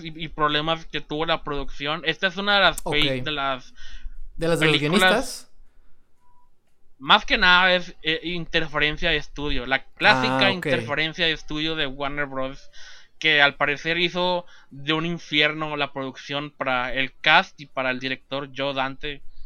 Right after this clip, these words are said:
Speaker 2: Mm.
Speaker 1: Este, y no sé, no, no, no, no sé, no sé mucho de eso, no sé los detalles de, de qué, de cómo la película pudo haber sido, este,
Speaker 2: Ajá, ajá.
Speaker 1: pero también considerando eso,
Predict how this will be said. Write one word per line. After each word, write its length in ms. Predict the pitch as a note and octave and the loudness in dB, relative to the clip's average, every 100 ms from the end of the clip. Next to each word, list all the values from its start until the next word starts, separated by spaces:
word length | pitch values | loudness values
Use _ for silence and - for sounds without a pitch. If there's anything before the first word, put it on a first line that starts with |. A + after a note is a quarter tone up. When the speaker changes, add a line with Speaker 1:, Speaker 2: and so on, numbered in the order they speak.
| - - | -6 -4
Speaker 2:
Mm. 220 | C#3+ C#3 | -2 -2
Speaker 1:
Este, 800 | C3 C#3 C3+ B2 B2 B2 A#2+ A#2+ - - - - - - - - - - - - - - - - - - | -2 -4 -4 -2 -2 -4 -6 -8 -12 -14 -12 -10 -10 -10 -12 -12 -12 -14 -14 -10 -8 -8 -10 -12 -16 -10
y 300 | F#3+ F3+ F#3 | -6 -6 -6
no 480 | F3 F3+ G#3+ A#3 A#3 | 0 4 6 4 2
sé, 440 | - G3 G3+ F#3 - - - - - - - - | 4 6 6 2 -6 -10 -8 -8 -10 -14 -14 -12
no, 160 | D#3 F#3 | -6 -4
no, 100 | G3 | 0
no, 200 | G3+ A3 | 2 2
no 120 | G3+ G#3 | 2 0
sé, 100 | G#3+ | -2
no 140 | F#3 F3+ | -2 -2
sé 120 | G3+ | 0
mucho 260 | G3 F#3+ F3+ | -2 0 0
de 100 | D#3+ | 0
eso, 160 | G3+ | 0
no 120 | F3 D#3+ | -4 -2
sé 100 | F3 | -2
los 120 | E3 | -2
detalles 420 | C#3 D3+ E3 D#3 | -2 0 0 -4
de, 140 | C#3 | -6
de 220 | B2 B2 - | -6 -10 -6
qué, 320 | C#3+ D3 D3 - - - - | 0 2 2 -4 -16 -16 -6
de 180 | C#3 C3+ | -4 0
cómo 240 | E3+ F#3 | 2 4
la 160 | E3+ D3+ | 4 2
película 400 | D3+ D3+ E3 - | -4 -2 -4 -2
pudo 200 | D#3 D#3 | 0 2
haber 160 | D3+ | 2
sido, 440 | - D3 D#3 F#3+ - | -2 -6 -6 -6 -10
este, 280 | C3 - - | -14 -8 -6
Speaker 2:
Ajá, 320 | - C#3+ A3 C#3+ | -2 -2 -2 -6
ajá. 120 | B2+ | -2
Speaker 1:
pero 140 | E3 | 2
también 360 | E3+ F3 F3+ G#3+ - _ | 4 4 4 0 -10 _
considerando 800 | - F3 E3+ E3 D3+ D3 E3+ E3+ | 2 2 2 2 4 4 4 2
eso, 200 | E3+ F3+ | 2 6